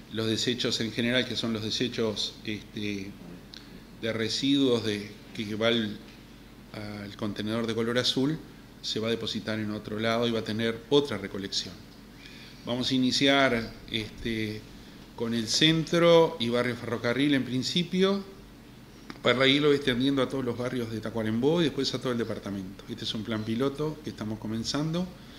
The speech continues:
y venimos trabajando, por supuesto, en, en otros proyectos, este, y, y, bueno, tratando de avanzar permanentemente en lo que es el medio ambiente, mejorar el medio ambiente y, este, y mejorar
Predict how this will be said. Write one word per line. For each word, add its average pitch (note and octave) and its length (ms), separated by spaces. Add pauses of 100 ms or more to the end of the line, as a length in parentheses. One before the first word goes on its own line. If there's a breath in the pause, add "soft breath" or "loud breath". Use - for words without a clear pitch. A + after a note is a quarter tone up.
(720 loud breath)
y C#3 160
venimos D3 340
trabajando, D#3 420
por C#3+ 100
supuesto, C#3 360
en, C3 300
en A#2 140
otros C3+ 240
proyectos, C#3+ 760 (720 loud breath)
este, G#2+ 680 (280)
y, G#2+ 720 (120)
y, A#2+ 60
bueno, C#3+ 220
tratando B2+ 380
de B2 80
avanzar A2+ 440
permanentemente A2 800
en A2 160
lo G#2 120
que A#2+ 100
es - 100
el A2 80
medio G#2+ 220
ambiente, C3+ 480
mejorar A2+ 360
el A2 120
medio G#2 220
ambiente B2 640 (100)
y, G2 140
este, G2+ 440 (160)
y G#2+ 80
mejorar G#2 560